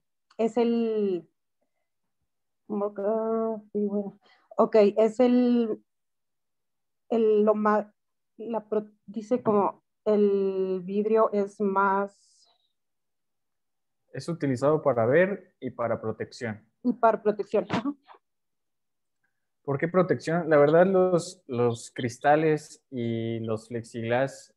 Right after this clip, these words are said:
Speaker 2: de las cabinas de las aeronaves son bastante resistentes, pero aún así, por lo general, en aproximaciones, este, a final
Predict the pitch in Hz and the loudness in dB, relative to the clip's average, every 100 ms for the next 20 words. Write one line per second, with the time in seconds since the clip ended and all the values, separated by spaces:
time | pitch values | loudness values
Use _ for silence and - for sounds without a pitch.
0 | _ - 113 107 - 113 117 135 139 120 | _ -10 -8 -8 -4 -4 -2 -2 -4 -4
1 | 107 107 104 127 160 165 _ _ _ _ | -6 -10 -8 -6 -6 -8 _ _ _ _
2 | _ _ - 143 165 165 165 135 135 135 | _ _ -4 0 2 0 0 -4 -4 -4
3 | 131 120 117 110 127 127 120 113 - _ | -2 -2 -4 -8 -6 -6 -6 -8 -10 _
4 | _ - 123 123 123 156 190 196 196 135 | _ -2 2 4 4 2 2 0 0 -2
5 | 160 - _ _ _ _ _ _ 135 123 | -2 -4 _ _ _ _ _ _ -2 -2
6 | 117 117 113 127 143 147 - 131 120 117 | 0 0 2 4 2 -2 -6 -4 -2 -4
7 | 120 117 - 113 110 110 131 135 151 165 | -4 -10 -8 -6 -6 -6 -6 -4 -4 -8
8 | - _ _ _ _ _ _ _ _ _ | -16 _ _ _ _ _ _ _ _ _
9 | - 120 113 117 _ 120 113 110 110 110 | -6 -4 -4 -8 _ -4 -2 0 0 -4
10 | - _ _ _ _ _ - 110 117 113 | -8 _ _ _ _ _ -8 -6 -4 -2
11 | 135 185 185 | -2 -2 -10